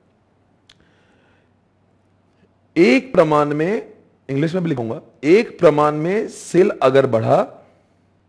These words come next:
एक प्रमाण में, यानी कि एक प्रोपोर्शन में, ओके, एक प्रमाण में सेल बढ़ा तो ईबीआईटी दो प्रमाण में बढ़ता है,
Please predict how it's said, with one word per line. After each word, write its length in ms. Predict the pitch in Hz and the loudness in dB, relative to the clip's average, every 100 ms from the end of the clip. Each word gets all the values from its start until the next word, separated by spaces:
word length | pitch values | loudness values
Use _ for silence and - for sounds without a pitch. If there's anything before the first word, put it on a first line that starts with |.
| _ _ _ _ _ _ _ _ _ - | _ _ _ _ _ _ _ _ _ -12
एक 140 | 139 | -8
प्रमाण 300 | 139 123 113 | -2 -2 -2
में, 120 | 98 98 | -6 -6
यानी 140 | 147 | -6
कि 160 | 196 - | -6 -4
एक 200 | 160 - | -6 -4
प्रोपोर्शन 480 | 143 160 160 - 120 | -6 -4 -4 -4 -12
में, 180 | 98 76 _ _ _ _ 113 | -12 -18 _ _ _ _ -14
ओके, 160 | 160 160 _ _ _ _ _ 139 | -12 -14 _ _ _ _ _ 0
एक 320 | 180 220 - | 2 2 0
प्रमाण 340 | 156 151 156 | 0 2 0
में 100 | 170 | -2
सेल 260 | 175 156 147 | -4 -2 -2
बढ़ा 280 | 123 117 156 262 - _ _ _ _ _ _ _ _ _ _ _ _ _ _ _ _ _ _ _ _ _ _ _ - | -2 0 -2 -4 -20 _ _ _ _ _ _ _ _ _ _ _ _ _ _ _ _ _ _ _ _ _ _ _ 0
तो 260 | 180 202 147 | 2 2 -2
ईबीआईटी 1000 | 156 147 165 156 156 202 233 254 - _ _ - | -4 2 6 6 4 -2 -4 -6 -12 _ _ -18
दो 300 | 113 110 220 | -12 2 4
प्रमाण 320 | 233 208 202 | 4 4 2
में 160 | 196 180 | 2 2
बढ़ता 240 | 139 123 | 2 0
है, 160 | 101 | -8